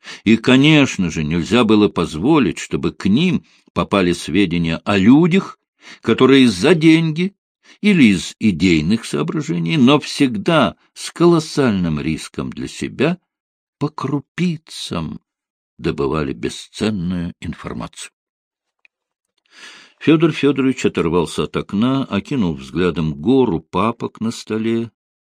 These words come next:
и сел в кресло. Здесь было всё об агентах, с которыми он работал все эти годы. Некоторых он знал лично,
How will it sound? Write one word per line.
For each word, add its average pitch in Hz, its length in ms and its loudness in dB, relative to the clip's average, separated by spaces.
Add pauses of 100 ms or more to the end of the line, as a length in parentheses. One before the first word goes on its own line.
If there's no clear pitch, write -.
(140)
и - 80 -10
сел 92 280 -4
в - 120 -20
кресло. - 480 -10 (960)
Здесь 82 440 -4
было 78 440 -2
всё 120 640 -2 (340)
об 78 280 -8 (120)
агентах, 98 840 -4 (380)
с - 140 -10
которыми 139 600 2
он 127 300 -2
работал 120 540 -2
все 95 380 -2
эти 90 140 -6
годы. 78 380 -2 (540)
Некоторых 123 600 4
он 117 140 2
знал 104 340 0
лично, 131 540 -4